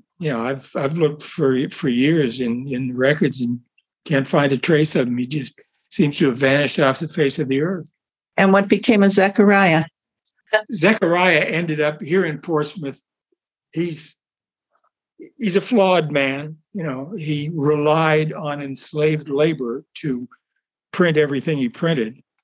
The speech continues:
Speaker 1: uh,
Speaker 2: Uh-huh.
Speaker 1: new-, this, this newspaper included. And for a guy who was so jealous of his,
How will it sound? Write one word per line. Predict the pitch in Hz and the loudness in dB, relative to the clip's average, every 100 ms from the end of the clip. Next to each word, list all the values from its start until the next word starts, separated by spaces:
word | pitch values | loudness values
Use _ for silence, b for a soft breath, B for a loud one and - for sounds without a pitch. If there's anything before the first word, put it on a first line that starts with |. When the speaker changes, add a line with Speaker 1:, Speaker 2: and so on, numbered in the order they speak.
| _ _ _ _ - | _ _ _ _ -10
Speaker 1:
uh, | |
Speaker 2:
Uh-huh. | 127 127 127 151 | -6 -2 -2 -2
Speaker 1:
new-, | 139 151 247 | 0 0 -2
this, | 160 151 156 180 151 | 0 0 2 -2 -4
this | - 147 - | -2 -2 2
newspaper | 151 151 - 139 139 120 | 2 2 0 0 0 -6
included. | 117 - 202 156 113 135 - _ _ _ - | -6 -2 0 2 -2 -6 -20 _ _ _ -6
And | 175 170 165 | -2 -2 -2
for | 214 175 | 2 2
a | 170 | 2
guy | 196 220 233 | 2 2 0
who | 170 190 | -2 -2
was | 170 156 - | -2 -4 -6
so | - 196 196 185 175 165 _ _ _ _ _ _ _ _ _ _ _ _ | -6 -2 0 0 -2 -8 _ _ _ _ _ _ _ _ _ _ _ _
jealous | - 196 240 180 202 | 2 4 4 0 0
of | 151 | 0
his, | 151 127 - - | 0 -2 -10 -14